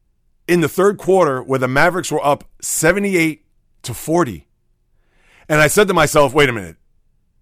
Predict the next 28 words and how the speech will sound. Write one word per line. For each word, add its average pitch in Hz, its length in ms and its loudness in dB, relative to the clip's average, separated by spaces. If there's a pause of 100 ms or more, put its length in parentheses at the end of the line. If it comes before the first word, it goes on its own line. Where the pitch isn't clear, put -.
(140)
that, 139 200 0
that 143 120 2
can't 143 180 0
be 110 80 -6
right." 107 300 -2 (160)
So - 120 -4
I 117 100 2
had 135 180 2
to 117 320 -2 (920)
even 165 220 2
go 175 180 4
to 220 60 4
the 143 380 0 (640)
box 185 280 4
score 104 340 -4 (1160)
to 147 140 -2
take 196 260 0
a 147 80 2
better 185 340 4
look 175 340 2
to 151 140 -2
see 220 380 -2
if 160 140 -4
this 185 200 0
was 190 240 0
actually 165 500 0
a 143 120 2
typo. 185 500 -2